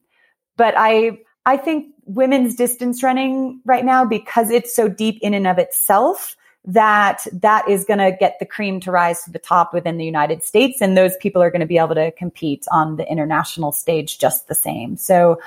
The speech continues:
so I, I don't, I don't think we're gonna slow down. I think if anything, um, seeing the, the depth of these Olympic trials makes me hopeful that, um, that this is just the beginning of, of even, even deeper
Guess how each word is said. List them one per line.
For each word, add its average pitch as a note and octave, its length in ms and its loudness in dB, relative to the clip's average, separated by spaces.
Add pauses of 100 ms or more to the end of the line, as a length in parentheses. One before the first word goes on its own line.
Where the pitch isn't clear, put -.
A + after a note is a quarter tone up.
(240)
so A#3 160 2
I, C4+ 260 2
I C#4+ 80 4
don't, D#4+ 160 2 (300)
I C#4 80 4
don't D#4+ 320 0
think F3+ 180 -4
we're E3 120 -4
gonna D#3 200 -10
slow D#3 280 -10
down. A#2+ 440 -10
I A3 140 2
think A#3 260 -2
if G#3 180 -2
anything, C#4 760 2 (240)
um, F#3 400 2
seeing C4 580 0
the, F#3+ 480 4 (220)
the F3 260 -6
depth - 480 -2 (100)
of G3 360 4
these G3+ 200 -2
Olympic F#3 360 -2
trials D4 840 2 (320)
makes G#3 380 -2
me F#3+ 140 0
hopeful F#3+ 540 2
that, E3+ 360 2 (180)
um, E3 300 0
that F3 180 0
this F#3+ 160 -2
is E3+ 120 -2
just - 320 -2
the E3+ 60 -4
beginning E3+ 500 -2
of, D#3 420 -2
of D#3+ 200 4 (160)
even, D#3+ 460 0
even D#3+ 300 0
deeper D#3+ 400 2